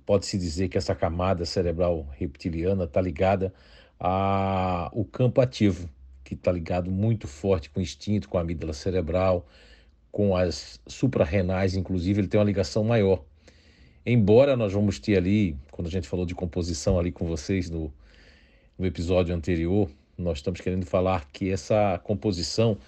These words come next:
são os caminhos cognitivos, como já falamos em outros podcasts. Então,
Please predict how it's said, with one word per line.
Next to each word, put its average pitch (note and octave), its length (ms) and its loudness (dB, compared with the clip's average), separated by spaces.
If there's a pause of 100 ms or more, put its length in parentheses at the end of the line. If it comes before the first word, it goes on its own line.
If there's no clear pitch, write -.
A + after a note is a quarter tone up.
(140)
são - 220 -2
os B2+ 100 -2
caminhos G#2 360 0
cognitivos, G2+ 640 -2
como F2 180 -6
já E2+ 120 0
falamos E2+ 460 -2
em E2 60 -4
outros E2 280 -8 (300)
podcasts. - 760 -8 (640)
Então, E3 500 2